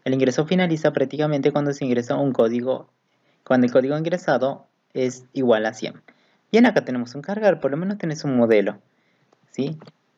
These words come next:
Ahora, fíjense, ¿ustedes saben exactamente cuándo él va a ingresar un código igual a,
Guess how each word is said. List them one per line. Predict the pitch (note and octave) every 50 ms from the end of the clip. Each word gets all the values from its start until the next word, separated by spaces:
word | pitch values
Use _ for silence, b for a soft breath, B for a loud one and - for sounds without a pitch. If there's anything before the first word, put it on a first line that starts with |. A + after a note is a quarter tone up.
| _ _ _ _ _ _ _ _ -
Ahora, | B2+ C#3+ C#3 B2+ A2+ G2+ F#2 - - - _ _ _ _ _ _ _ _ _ _ _ _ _ _ _ _ _ _ _ _ _ _ _ _ _ _ _ _ _ _
fíjense, | - C3+ C3 C#3 C3 B2 - A2+ G2 - - - - - - - - - - - -
¿ustedes | D#3+ - G#3 A3 A3 G3+
saben | - G3+ G3+ G3+ G3 E3+
exactamente | C#3+ - - E3+ E3 - E3 C#3+ D3+ D#3 D#3 D3 C3+
cuándo | - - D#3 E3 F3 E3 D#3
él | D3 C#3
va | C#3
a | B2
ingresar | A2 G#2 G#2 A2+ A2 - B2+
un | C3 B2
código | - A#2+ B2+ B2+ A2+
igual | G#2+ G#2 G2+ F#2+
a, | F2+